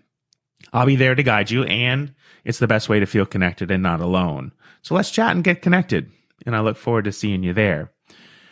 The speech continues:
Also, are you a fan of the show, or perhaps even this episode?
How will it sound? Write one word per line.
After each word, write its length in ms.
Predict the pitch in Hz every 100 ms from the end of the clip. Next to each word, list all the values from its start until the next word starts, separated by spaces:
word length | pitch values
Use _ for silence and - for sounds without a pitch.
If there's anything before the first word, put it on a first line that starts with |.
| _ _ _ _ _ _ _ _ _ -
Also, 440 | 156 180 - 95 95
are 180 | 127
you 120 | 165 214
a 60 |
fan 260 | 196 175 180
of 100 | 170
the 40 |
show, 380 | 160 170 175 180 - 107
or 140 | 107
perhaps 340 | - 113 113 120
even 220 | 117 113
this 160 | 107
episode? 560 | 117 110 - 117 117 -